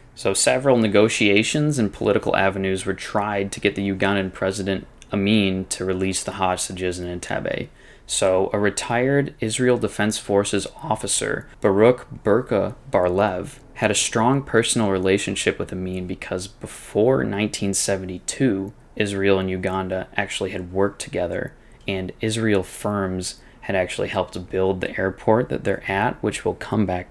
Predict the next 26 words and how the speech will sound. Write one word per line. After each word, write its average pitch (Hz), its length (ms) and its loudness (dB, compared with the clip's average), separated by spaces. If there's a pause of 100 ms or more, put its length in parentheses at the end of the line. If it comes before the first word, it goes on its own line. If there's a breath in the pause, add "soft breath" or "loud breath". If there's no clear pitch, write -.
uh, 92 200 -6
to - 100 -6
talk 101 260 0
about 98 260 -4
later. 92 380 0 (380 loud breath)
But 92 260 2 (140)
from 104 640 -2
these 101 220 0
collaborations, 95 1120 0 (200)
this - 520 0
officer 104 420 0
had 92 160 0
a 90 80 -2 (160)
personal 147 460 -2
relationship 92 640 -2
with 95 120 -4
Amin, 95 380 -4
so - 380 -4
they 101 280 -2
were 98 120 -6
like, 90 260 -12
"Please 104 420 0
get - 180 -4
on 92 160 -2
the 90 60 -6
phone 95 540 -2